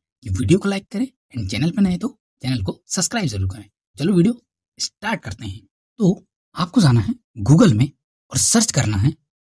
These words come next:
बीआईएनजीएआई इमेज क्रिएटर। इसके बाद आपके सामने कुछ इस टाइप से इंटरफेस आएगा। आपको ये फर्स्ट वाली वेबसाइट पे जाना है। इसके बाद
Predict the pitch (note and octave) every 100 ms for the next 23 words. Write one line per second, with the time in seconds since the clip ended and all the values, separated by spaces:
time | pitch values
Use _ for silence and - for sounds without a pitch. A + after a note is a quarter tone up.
0 | - A2 C3 F#3+ A3+ _ - D3 F3 -
1 | - F3 D#3+ B2+ C#3+ - _ _ _ _
2 | E3+ G#3 A#2 C3 - _ _ - D#3 F#3
3 | A3+ - - D#3 F#2 - _ _ _ _
4 | _ _ _ - - C4 C3 - - D#3
5 | - A#3 F#3 G#3 - - - - C#3 G2
6 | - - G#3+ G#3+ - G#2+ G2+ G2 - _
7 | _ _ _ _ _ _ E3+ - - B3
8 | - G#3 - A3+ - E3 C#3+ C3+ - B2
9 | F#2+ G#3 - A2 F#2 F#2+ G#2 G2+ _ _
10 | _ _ _ _ _ _ _ _ _ _
11 | _ _ _ _ _ F#3 - C#4+ E3